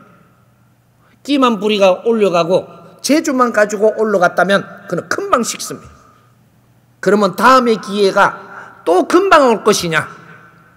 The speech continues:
그렇지 않습니다. 요런 걸 중시 여겨야 되죠.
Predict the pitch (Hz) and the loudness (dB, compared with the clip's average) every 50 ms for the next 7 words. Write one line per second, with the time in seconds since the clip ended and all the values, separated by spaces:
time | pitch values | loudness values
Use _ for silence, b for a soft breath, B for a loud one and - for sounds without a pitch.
0 | _ _ _ _ _ _ - 170 190 196 196 - 220 175 170 175 - 202 151 101 | _ _ _ _ _ _ -2 0 2 2 2 2 0 0 0 -2 -2 -4 -6 -6
1 | - - - - - - _ _ _ _ _ _ _ _ _ _ _ _ _ _ | -10 -18 -20 -20 -20 -20 _ _ _ _ _ _ _ _ _ _ _ _ _ _
2 | _ _ _ _ _ _ _ _ _ _ _ _ _ _ _ _ _ _ _ _ | _ _ _ _ _ _ _ _ _ _ _ _ _ _ _ _ _ _ _ _
3 | _ _ _ _ _ _ _ - 175 208 233 247 233 247 240 - 214 220 220 - | _ _ _ _ _ _ _ 2 4 4 4 4 4 2 2 2 0 0 0 0
4 | 302 277 254 208 190 156 147 120 113 - 98 90 - - | 2 2 4 2 2 2 -2 -2 -4 -6 -10 -16 -18 -20